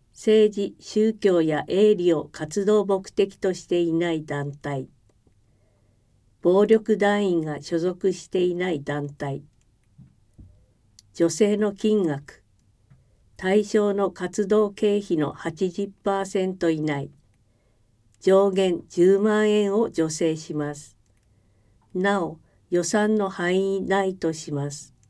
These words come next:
募集期間。随時受付しています。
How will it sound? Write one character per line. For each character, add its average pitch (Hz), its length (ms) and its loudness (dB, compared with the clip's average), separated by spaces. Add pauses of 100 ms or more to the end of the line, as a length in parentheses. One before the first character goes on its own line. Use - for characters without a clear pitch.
(1080)
募 175 120 4
集 214 320 2
期 - 160 -18
間。 151 340 -4 (600)
随 226 300 6
時 165 280 0
受 170 280 2
付 180 260 -2
し - 160 -12
て 165 120 4
い 160 120 2
ま 156 220 -4
す。 - 240 -16